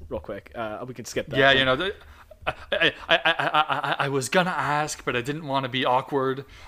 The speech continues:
Speaker 2: uh,
Speaker 1: I
Speaker 2: you know,
Speaker 1: know,
Speaker 2: uh,
Speaker 1: I know.
Speaker 2: uh, about it, because it seems like, you know, you come onto the show and, uh, like, you know, the
Speaker 1: Yeah.
Speaker 2: fans, I think, uh, you have certain expectations, but it's absolutely fine.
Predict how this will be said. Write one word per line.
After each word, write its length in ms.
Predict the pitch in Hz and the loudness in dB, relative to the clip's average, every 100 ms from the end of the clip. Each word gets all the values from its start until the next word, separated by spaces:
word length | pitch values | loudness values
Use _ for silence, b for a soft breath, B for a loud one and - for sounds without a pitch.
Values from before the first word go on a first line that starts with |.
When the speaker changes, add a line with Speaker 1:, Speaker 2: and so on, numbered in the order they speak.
| B | B
Speaker 2:
uh, 60 | 123 | 0
Speaker 1:
I 240 | 110 117 | 2 4
Speaker 2:
you 80 | - | 4
know, 280 | 113 117 120 | 4 4 2
Speaker 1:
know, 60 | |
Speaker 2:
uh, 80 | 135 | 2
Speaker 1:
I 140 | 170 | 2
know. 80 | 143 | 2
Speaker 2:
uh, 200 | 117 127 B | 2 -2 B
about 400 | - 117 131 139 | 0 4 6 6
it, 160 | 143 139 | 2 0
because 300 | 135 123 120 | -2 -2 -2
it 100 | 117 | -4
seems 500 | - 135 131 131 - | -4 -4 -6 -10 -2
like, 300 | 127 113 - | 0 0 -2
you 140 | 143 | -6
know, 300 | 117 107 104 - | -4 -2 -4 -8
you 100 | - | -8
come 220 | 139 156 139 | 0 2 2
onto 180 | 131 | 2
the 140 | 127 120 | 0 -2
show 420 | - 131 117 117 | 2 4 6 4
and, 260 | 110 110 107 | 0 -2 -2
uh, 240 | 107 107 | 0 0
like, 200 | 113 104 | -4 -6
you 60 | 110 | -6
know, 100 | 104 | -6
the 100 | 104 | 0
Speaker 1:
Yeah. 60 | |
Speaker 2:
fans, 360 | 151 127 120 117 | 2 4 2 2
I 120 | 110 | 0
think, 320 | 120 107 - b b - | 0 -4 -8 b b 0
uh, 380 | 113 104 123 131 | 2 2 0 -2
you 120 | 131 | 0
have 200 | 117 117 | 0 0
certain 180 | 147 120 | -2 -6
expectations, 560 | 104 117 117 104 110 | -4 -4 -2 -2 -4
but 120 | 101 107 | -6 0
it's 100 | 127 | 2
absolutely 400 | 113 - 110 92 | 0 -2 -10 -8
fine. 220 | 107 | -8